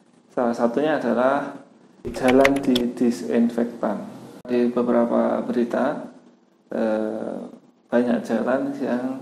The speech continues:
disemprot disinfektan untuk, katanya, yang katanya untuk membunuh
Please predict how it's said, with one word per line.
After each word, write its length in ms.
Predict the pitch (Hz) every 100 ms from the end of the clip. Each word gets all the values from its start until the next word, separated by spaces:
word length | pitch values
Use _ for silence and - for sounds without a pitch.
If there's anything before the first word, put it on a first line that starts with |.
| 131
disemprot 2000 | 120 117 113 - - - _ _ _ _ _ _ _ - 123 - - - - -
disinfektan 1200 | 123 - - 123 117 123 117 - - - - - - _ -
untuk, 480 | - 131 - - 139
katanya, 480 | 139 135 127 147 151
yang 240 | 135 131
katanya 400 | 127 123 131 143
untuk 480 | 123 123 135 139 -
membunuh 1040 | 131 123 123 123 120 117 117 120 123 123